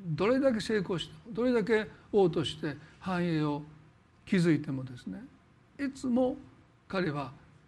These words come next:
このことを、原点ですよ、彼のね。全く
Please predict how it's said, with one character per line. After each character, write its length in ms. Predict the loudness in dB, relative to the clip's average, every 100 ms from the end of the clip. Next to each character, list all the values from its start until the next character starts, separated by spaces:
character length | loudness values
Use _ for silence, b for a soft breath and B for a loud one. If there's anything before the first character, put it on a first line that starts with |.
| -6
こ 120 | -2
の 120 | -2
こ 100 | -2
と 140 | -8
を、 140 | -10 -10 -2
原 180 | 8 10 10
点 200 | 8 4
で 80 | 2
す 80 | -6
よ、 60 | -8
彼 180 | -8
の 80 | -10 -12
ね。 100 | -14 -16 -20 _ _ _ -8
全 840 | -8 -8 -20 -20 -20 -20 -16 -14
く 280 | -4 -2 -2